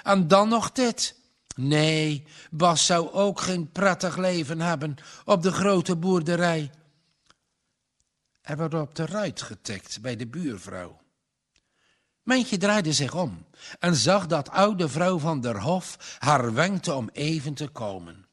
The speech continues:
Resoluut zette Mijntje haar dromen opzij en stapte bij van der Hof binnen. De oude van der Hof zat in de stoel.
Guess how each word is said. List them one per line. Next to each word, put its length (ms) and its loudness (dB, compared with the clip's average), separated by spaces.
Resoluut 720 0
zette 320 -4
Mijntje 460 -4
haar 280 -2
dromen 520 -2
opzij 560 -4
en 160 2
stapte 560 2
bij 200 2
van 160 -2
der 160 -6
Hof 300 -2
binnen. 480 -8
De 100 2
oude 300 4
van 160 2
der 140 0
Hof 300 4
zat 260 0
in 140 -2
de 100 -2
stoel. 640 -2